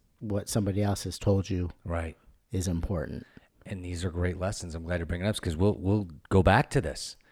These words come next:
Speaker 2: The external was saying, "I was following the steps of how it takes to get a book published," right? You need to do a book
Speaker 1: Yeah,
Speaker 2: proposal,
Speaker 1: there you go.
Speaker 2: right?
Speaker 1: That's a perfect
Speaker 2: I went,
Speaker 1: example.
Speaker 2: I went, I went to, you know, that Hay House workshop,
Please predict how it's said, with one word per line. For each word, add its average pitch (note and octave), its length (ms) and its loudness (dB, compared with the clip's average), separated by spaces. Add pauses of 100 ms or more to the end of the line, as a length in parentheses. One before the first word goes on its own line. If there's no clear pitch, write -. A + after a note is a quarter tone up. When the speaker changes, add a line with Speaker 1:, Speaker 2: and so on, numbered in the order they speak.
(380)
Speaker 2:
The G2+ 180 4
external G#2+ 720 6 (640)
was G#2 160 -2
saying, F2+ 640 0
"I G#2 120 2
was A#2 180 4
following G2+ 440 2
the G#2+ 80 0
steps - 640 2 (160)
of F#2+ 160 -4
how F2+ 240 2
it - 200 -4
takes F2+ 260 -4
to - 80 -8
get F2 140 0
a E2 40 -4
book F#2 220 -2
published," A#2+ 460 0 (120)
right? F#2 300 -2 (320)
You F2+ 100 -10
need F2+ 160 -6
to D#2 60 -10
do G2 140 -2
a G2 60 0
book D3 220 0
Speaker 1:
Yeah, - 80 -4
Speaker 2:
proposal, D#3+ 280 6
Speaker 1:
there D3 200 12
you F3+ 80 12
go. G#3+ 140 12
Speaker 2:
right? E3 260 12
Speaker 1:
That's D3 160 4
a - 40 -6
perfect F#3 300 12
Speaker 2:
I F3+ 40 6
went, - 60 6
Speaker 1:
example. F#3+ 320 10
Speaker 2:
I - 20 10
went, C3 220 6
I A#2 80 2
went A2 300 0
to, - 140 -4
you B2+ 320 2
know, A#2 140 2
that B2 180 4
Hay A#2+ 140 4
House B2+ 280 2
workshop, A#2+ 520 -2